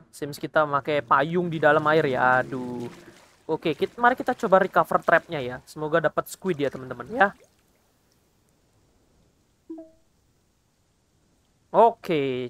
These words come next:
cuma dapat cow cod, wahoo, vermilion rockfish. Oke, kita coba di seberang ya.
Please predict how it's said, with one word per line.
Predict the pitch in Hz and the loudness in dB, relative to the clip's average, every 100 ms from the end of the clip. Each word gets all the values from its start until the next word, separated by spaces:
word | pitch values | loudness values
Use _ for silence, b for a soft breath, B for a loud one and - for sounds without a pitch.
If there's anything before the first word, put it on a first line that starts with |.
| - | -10
cuma | 147 143 143 | -12 -4 0
dapat | 139 - 165 _ | 0 0 -4 _
cow | 170 160 147 | 2 2 0
cod, | - 156 202 185 - | 0 2 2 0 -10
wahoo, | 165 147 135 - 175 202 | -4 0 2 0 -6 -6
vermilion | 185 147 147 143 | -6 -6 -6 -8
rockfish. | 135 131 - 123 | -6 -8 -8 -16
Oke, | - 131 139 | -14 -14 -14
kita | - 196 | -10 -8
coba | 165 151 156 156 b b b - | -8 -4 -2 -2 b b b -14
di | 160 | -10
seberang | - 156 160 131 | -6 0 2 0
ya. | 117 | -6